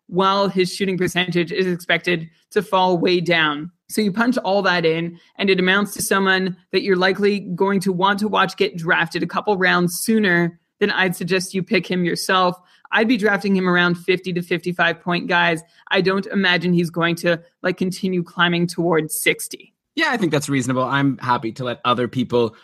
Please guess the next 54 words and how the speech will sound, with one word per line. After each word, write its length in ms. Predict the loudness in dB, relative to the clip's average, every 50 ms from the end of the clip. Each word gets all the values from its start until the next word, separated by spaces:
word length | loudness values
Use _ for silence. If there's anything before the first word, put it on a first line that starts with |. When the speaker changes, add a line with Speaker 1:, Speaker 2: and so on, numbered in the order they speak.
| _ _
Speaker 2:
reach 280 | 0 2 2 2 2 -2
for 140 | -4 -4 -2
him. 220 | -2 -2 -2 -2
And 120 | -2 -2
then 60 | -2 0
maybe 240 | 0 0 0 0
I 160 | 0 0 -2 -2
could 120 | -2 -2
get 120 | -2 0
a 60 | 0 0
guy 240 | 0 0 0 0
like 180 | 0 0 -2 0
Ryan 300 | 0 0 0 0 0 0
O'Reilly, 380 | 0 0 0 0 0 0 0 0
who 120 | 0 -2
I 60 | -2
wanna 180 | -2 -4 -4 -2
talk 220 | -2 -2 -2 -2
about 200 | -2 -2 -2 0
next, 300 | 0 0 0 0 -4 -10 -18 -20 -20 -12 _
who 220 | -2 0 0 0
seems 360 | -2 -2 -2 -2 -2 -2 -6 -8
pretty 300 | -4 -4 0 0 0 2
low 240 | 2 0 0 0
to 140 | -2 -2 -2
me 260 | -2 0 0 0 0
at 140 | -2 -2 -2
one 220 | 0 0 0 0 0
thirty-seven 640 | -4 -2 -2 -2 -2 0 -2 0 0 0 0 -2 -4 -6 -18 -10 _
overall 360 | -2 0 2 2 2 2 2
and 180 | 2 2 2 2
the 60 | 0
thirtieth 580 | -2 -2 0 2 2 2 2 2 0 0 -4 _ _ _ _
center. 580 | -4 -2 0 0 2 0 0 0 0 0 -2 -6 _ _ _
Last 320 | -2 0 0 0 -2 -2 -2
year, 120 | 0 0
yeah, 200 | 2 2 2 2
was 160 | 2 2 2
a 60 | 0
bit 200 | 2 2 0 0
disappointing. 640 | 0 -2 -4 -4 -2 0 0 0 0 0 0 0 0
He 140 | 0 -2 0
had 280 | 0 0 -2 -2 -2
fifty-five 500 | -2 -2 0 0 -2 0 0 0 0 -2
points 280 | -2 -2 -2 -2 -2 -4
in 60 | -6
seventy-two 420 | -4 -2 -2 -2 -2 -4 -6 -6
games, 280 | -2 0 0 0 0 -2
which 140 | -2 -4 -4
is 80 | -4
a 60 | -4 0
sixty-three 500 | 0 0 2 2 0 0 2 0 0 0
point 300 | 0 -2 -2 -2 -2 0
pace. 320 | 0 2 2 0 -2